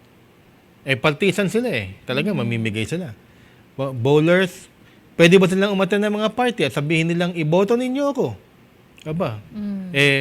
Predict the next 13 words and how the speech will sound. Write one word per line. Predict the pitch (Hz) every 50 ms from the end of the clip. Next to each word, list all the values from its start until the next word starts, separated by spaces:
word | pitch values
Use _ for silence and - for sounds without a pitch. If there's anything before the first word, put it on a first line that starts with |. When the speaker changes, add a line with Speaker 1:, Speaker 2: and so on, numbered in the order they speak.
| 135
Speaker 1:
pwede | - 180 190 175 185
na | 180 160
nang | 151 143 131
gawin | 117 120 139 185 180
kasi | 214 185 247
partisan | 240 - 214 202 202 202 254 233 196 - 226 214 185
political | - 214 202 214 190 208 202 202
activity | 202 190 - 202 190 175 185 170 185
to. | 175 196 180
Wala | 160 180 196 220 226
na | 233 233
tong | 214 233 233
keme-keme. | 208 - 220 214 208 208 202 - 208 196 190 196 214 220